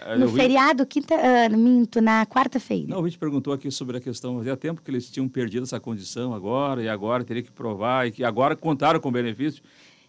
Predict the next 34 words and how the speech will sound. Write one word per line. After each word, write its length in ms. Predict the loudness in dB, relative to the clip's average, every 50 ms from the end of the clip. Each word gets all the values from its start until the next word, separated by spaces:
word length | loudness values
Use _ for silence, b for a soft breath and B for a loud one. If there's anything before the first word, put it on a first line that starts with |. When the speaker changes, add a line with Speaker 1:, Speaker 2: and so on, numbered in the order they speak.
| b 0
Speaker 2:
Isso, 560 | 2 4 6 6 6 6 6 4 2 2 4
na 100 | 6 6
verdade, 480 | 6 4 4 2 4 4 4 4 2 2
desde 400 | 4 4 6 6 6 6 6 6
onze, 500 | 6 8 8 6 6 6 6 4 2 0 0
eh, 360 | 0 2 4 6 6 4 4 2
desde 360 | 2 4 4 4 4 4 4
novembro 540 | 4 4 4 4 4 4 4 4 4 4 2
de 120 | 2 2 2
dois 200 | 2 2 4 4
mil 180 | 4 4 4 2
e 40 |
dezenove. 800 | 2 0 0 0 0 0 0 0 2 0 0 0 0 0 0 0
Speaker 1:
Dois 140 | 0 -4 -4
mil 80 | -2 -2
e 20 |
dezenove. 320 | 0 0 0 0 -2 -4 -8 _ _ _
Speaker 2:
Isso, 320 | 2 4 6 6 4 4 2
Speaker 1:
Ah, 40 |
então, 160 | 0 -2 -2 0
provei 260 | 2 4 4 4 4
em 40 | 4
Speaker 2:
desde 100 | 4 4
Speaker 1:
dois 260 | 6 6 6 6 6
mil 200 | 4 4 6 6
e 100 | 6 6
dezenove, 120 | 6 4 4
hein, 60 | 4
pessoal? 380 | 4 4 4 4 4 4 4
Speaker 2:
dois 140 | 4 2 0
mil 120 | -2 -6 -8
e 20 |
dezenove, 20 | -4 0
né, 400 | 2 2 4 4 4 2 2 0